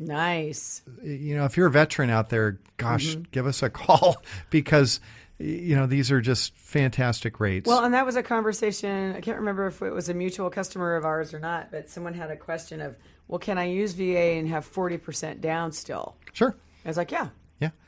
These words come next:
Speaker 1: Yeah,
Speaker 2: You
Speaker 1: I
Speaker 2: can even buy a house for a million and a half dollars and
Speaker 1: Yeah.
Speaker 2: use V A, and w-, you'll have a little
Speaker 1: And
Speaker 2: bit of a down
Speaker 1: F H A is
Speaker 2: payment.
Speaker 1: the same way, right? 'Cause, I mean,
Speaker 2: Well,
Speaker 1: it's
Speaker 2: not
Speaker 1: got
Speaker 2: a
Speaker 1: the
Speaker 2: million and a half, but, I mean, you could if you wanted to. But
Speaker 1: Right, but, like, with
Speaker 2: yeah.
Speaker 1: F H A, you can do the same thing.
Speaker 2: Mm-hmm.
Speaker 1: As long, if that rate's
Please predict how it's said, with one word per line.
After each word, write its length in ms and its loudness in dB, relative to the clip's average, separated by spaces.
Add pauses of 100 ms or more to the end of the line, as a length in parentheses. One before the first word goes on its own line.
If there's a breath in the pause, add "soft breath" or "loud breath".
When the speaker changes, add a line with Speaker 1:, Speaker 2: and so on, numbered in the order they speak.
(160 soft breath)
Speaker 1:
Yeah, 160 -8
Speaker 2:
You 100 2
Speaker 1:
I 60 -2
Speaker 2:
can 140 4
even 360 4
buy 220 2
a 80 4
house 280 2
for 160 -2
a 40 4
million 320 2
and 100 0
a 60 2
half 240 2
dollars 420 0
and 80 2
Speaker 1:
Yeah. 120 4
Speaker 2:
use 160 0
V 220 2
A, 220 2
and 140 -2
w-, 180 -4
you'll 120 2
have 180 0
a 20 2
little 240 4
Speaker 1:
And 100 10
Speaker 2:
bit 40 8
of 160 8
a 20 8
down 60 10
Speaker 1:
F 40 10
H 20 10
A 20 4
is 80 2
Speaker 2:
payment. 140 6
Speaker 1:
the 40 0
same 240 0
way, 300 -4
right? 320 -2
'Cause, 120 -4
I 40 -2
mean, 160 -2
Speaker 2:
Well, 80 4
Speaker 1:
it's 20 4
Speaker 2:
not 0 -
Speaker 1:
got 60 4
Speaker 2:
a 80 2
Speaker 1:
the 40 4
Speaker 2:
million 220 4
and 100 0
a 40 0
half, 340 2
but, 140 2
I 80 4
mean, 160 4
you 100 0
could 240 2
if 100 0
you 80 0
wanted 340 2
to. 220 -6
But 140 0
Speaker 1:
Right, 180 4
but, 280 -4
like, 180 0
with 120 -6
Speaker 2:
yeah. 80 2
Speaker 1:
F 100 -2
H 180 -4
A, 100 0
you 80 -4
can 140 -8
do 100 -4
the 120 -6
same 220 -6
thing. 400 -2
Speaker 2:
Mm-hmm. 180 4
Speaker 1:
As 120 -6
long, 180 -8
if 100 -10
that 180 -4
rate's 400 -2